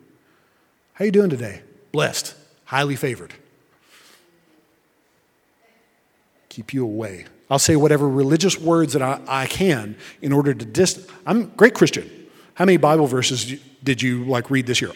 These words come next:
All of them. Fifteen times. S-, stay away.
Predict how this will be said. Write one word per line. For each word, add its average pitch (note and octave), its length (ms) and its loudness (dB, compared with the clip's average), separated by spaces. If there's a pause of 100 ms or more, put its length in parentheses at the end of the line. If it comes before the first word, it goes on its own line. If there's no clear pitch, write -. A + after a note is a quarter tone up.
All A2+ 180 4
of G#2 60 -4
them. E2+ 120 -12 (720)
Fifteen F3+ 300 4
times. - 420 0 (1500)
S-, - 200 -10 (440)
stay - 260 -6
away. B2 480 -6